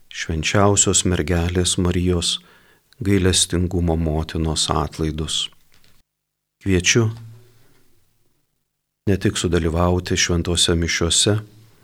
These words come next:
bet ir po mišių užsukti į mūsų piligrimų centrą, kuriame rasite įvairias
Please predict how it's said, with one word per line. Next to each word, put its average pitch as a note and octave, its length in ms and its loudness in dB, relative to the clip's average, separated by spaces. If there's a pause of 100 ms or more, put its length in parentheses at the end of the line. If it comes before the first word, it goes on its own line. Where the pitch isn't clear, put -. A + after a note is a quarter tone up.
(1300)
bet E2+ 240 -2
ir F2+ 80 -2
po F2+ 160 0
mišių E2+ 400 0
užsukti - 480 0
į E2+ 80 2
mūsų F2 360 0
piligrimų F2 520 0
centrą, G2 540 2 (880)
kuriame E2+ 400 2 (1200)
rasite E2+ 460 -2 (2750)
įvairias E2 460 0